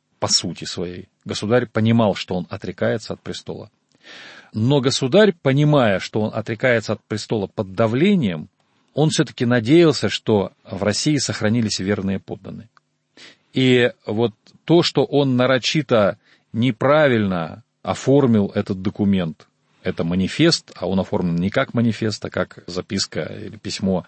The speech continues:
начальнику генерального штаба, он подписан карандашом. Государь отрекался, что при его хорошем правовом образовании, э, хорошем знании, прекрасном знании, э, законов,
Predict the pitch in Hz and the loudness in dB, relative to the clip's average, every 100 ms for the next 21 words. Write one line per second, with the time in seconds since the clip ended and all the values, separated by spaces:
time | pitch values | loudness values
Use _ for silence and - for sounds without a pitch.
0 | - - 90 95 87 92 85 87 85 82 | -12 -8 -2 0 -2 -4 -6 -6 -4 -6
1 | 82 131 123 - 135 117 123 - 165 - | -4 0 0 2 0 2 -2 0 0 2
2 | 95 87 - _ _ 95 90 87 - 135 | -2 -6 -14 _ _ -4 -2 -4 -4 -4
3 | 156 156 _ - - - _ _ 110 117 | -4 -6 _ -20 -20 -20 _ _ -4 -2
4 | 135 147 147 123 135 135 156 156 135 - | 2 4 4 -2 -2 0 2 4 4 2
5 | 92 80 - _ _ - - 123 113 107 | -2 -4 -12 _ _ -12 -4 2 4 4
6 | 95 - 117 120 110 98 98 107 110 117 | 2 -4 -4 0 0 0 0 -2 0 2
7 | 113 101 - - - - 147 143 147 - | 4 2 -4 -20 -18 -6 2 4 4 2
8 | 98 82 - _ - 113 113 110 101 85 | -2 -4 -12 _ -2 2 4 4 2 0
9 | 98 92 104 98 104 143 147 113 95 87 | -6 -4 -2 0 2 2 2 0 -2 -4
10 | - - 98 92 - 104 - 98 87 110 | -10 -12 -12 -10 -4 -2 -2 -4 0 0
11 | 110 95 90 85 82 98 - 123 107 95 | 2 0 -2 -4 -6 -10 0 0 0 -6
12 | 85 92 85 82 82 - 90 82 78 87 | -4 -4 -2 -6 -8 -12 -12 -10 -8 -6
13 | 101 - 127 104 - | -4 -2 0 0 -2